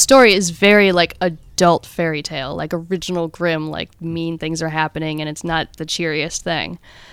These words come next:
And then they made the movie, and it's really, like, lighthearted and cute and colorful and la-di-da, and I loved it for that. I liked, I like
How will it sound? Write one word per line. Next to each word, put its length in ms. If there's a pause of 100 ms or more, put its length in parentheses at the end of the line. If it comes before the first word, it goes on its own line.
(160)
And 100
then 80
they 100
made 220
the 60
movie, 360
and 120
it's 200
really, 200
like, 160
lighthearted 680
and 160
cute 320
and 280
colorful 480
and 200
la-di-da, 500
and 380 (840)
I 260
loved 320
it 160
for 100
that. 260
I 120
liked, 240
I 100
like 300